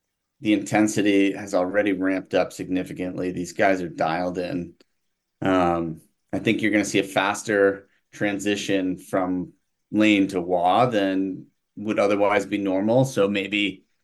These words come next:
if it would take twenty, twenty-five games normally, maybe you see it in twelve. Maybe you see it in eight to twelve. Um, I think the biggest, um, the biggest wins for this club right now are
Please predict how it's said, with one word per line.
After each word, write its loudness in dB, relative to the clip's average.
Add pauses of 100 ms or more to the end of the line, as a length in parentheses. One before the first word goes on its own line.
(240)
if -2
it -2
would -2
take 0
twenty, 2
twenty-five 0
games 0
normally, 0
maybe 0
you -6
see 0
it 0
in -2
twelve. 2 (680)
Maybe -4
you -2
see 2
it 2
in 0
eight -4
to -8
twelve. 0 (580)
Um, -2
I -4
think -2
the 2
biggest, -2 (960)
um, -4 (360)
the 0
biggest 2
wins 2
for -2
this -2
club 2
right 0
now -2
are 2